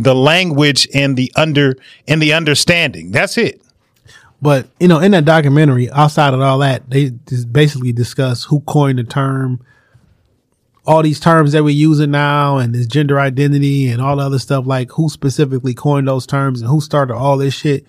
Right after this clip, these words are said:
Speaker 1: Yeah.
Speaker 2: Um, <laughs> very evil, man. Um, and the children that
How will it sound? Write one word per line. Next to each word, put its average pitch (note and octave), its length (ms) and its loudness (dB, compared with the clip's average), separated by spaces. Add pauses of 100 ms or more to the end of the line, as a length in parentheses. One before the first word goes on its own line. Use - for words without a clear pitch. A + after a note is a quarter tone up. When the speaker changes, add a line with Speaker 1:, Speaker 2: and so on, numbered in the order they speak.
Speaker 1:
Yeah. C3 300 0 (120)
Speaker 2:
Um, A#2+ 640 -6 (120)
<laughs> - 120 -20
very C#3 560 -2
evil, A#2 220 -4
man. A2+ 320 -12 (400)
Um, B2 680 -2 (720)
and C#3+ 180 2
the B2+ 60 0
children D#3+ 580 2
that C#3+ 280 0